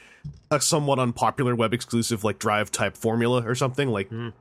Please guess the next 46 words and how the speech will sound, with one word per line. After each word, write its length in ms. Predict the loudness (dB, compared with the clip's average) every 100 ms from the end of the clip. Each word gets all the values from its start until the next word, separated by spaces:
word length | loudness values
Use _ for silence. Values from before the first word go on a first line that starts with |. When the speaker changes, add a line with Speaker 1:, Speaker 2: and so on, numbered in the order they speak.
| -12 0
Speaker 1:
they'll 220 | 2 2
be 100 | 0
floating 300 | 0 0 2
around 260 | 0 0 0
for 120 | 0
a 40 |
while, 360 | 2 4 4 0
and 160 | 0
then 160 | -2 0
if 200 | -2 -2
you 100 | 0
want 220 | 2 2
a 40 | 0
chance, 300 | 0 0 0
you 120 | -2
can 120 | -2
even 220 | 0 0
wait 220 | 2 0 0
and 100 | -2
see 120 | -2
if 80 | -2
they 80 | -2
get 140 | -2
cheaper, 340 | -2 -2 -2 0
'cause 260 | 0 0
Speaker 2:
Yeah, 180 | -2 -2 -8 -10 -4
if 140 | -2
you, 100 | -2
if 140 | -2 -2
you 60 |
wait, 220 | 0 0 0
some 160 | -2
of 60 | 2
those 220 | 2 2
web 140 | -2 -2
exclusives 540 | -4 -2 0 0 0
actually 320 | -2 0 -2
hit 220 | 0 0 -2
normal 320 | -4 -2 -2
retail 360 | -2 -2 -4 -4
price, 380 | -2 -4 -4 -8
which 120 | -6
is 120 | -6
nice. 420 | -4 -4 -4 -8 -10 _ 2
Speaker 1:
Yeah, 260 | 2 2
because 600 | 0 0 0 0 -2 -4